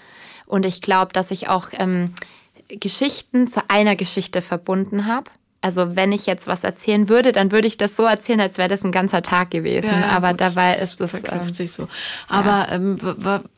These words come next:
Speaker 2: was, äh, ist dir durch den Kopf gegangen, wenn er dich geschlagen hat?
Speaker 1: Es hat so wehgetan, dass mir gar nichts durch den Kopf ging.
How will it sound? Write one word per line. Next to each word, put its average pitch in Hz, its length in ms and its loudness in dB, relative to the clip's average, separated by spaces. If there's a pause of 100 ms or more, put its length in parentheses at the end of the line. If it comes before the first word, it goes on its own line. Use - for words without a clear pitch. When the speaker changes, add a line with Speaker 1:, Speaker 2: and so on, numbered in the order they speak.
(200)
Speaker 2:
was, - 760 -4
äh, 190 280 -2
ist 190 160 -4
dir 202 100 0
durch 190 220 -2
den 196 140 -4
Kopf 240 200 -8
gegangen, 175 380 -4
wenn 170 100 -6
er 170 120 -6
dich 170 160 -10
geschlagen 190 500 -8
hat? 185 160 -12 (1900)
Speaker 1:
Es 180 200 -2
hat 175 160 0
so 180 160 -2
wehgetan, 185 500 -2
dass 175 160 -6
mir 180 100 -2
gar 202 200 -4
nichts 180 240 -8
durch - 160 -14
den 180 160 -10
Kopf - 300 -18
ging. 180 200 -12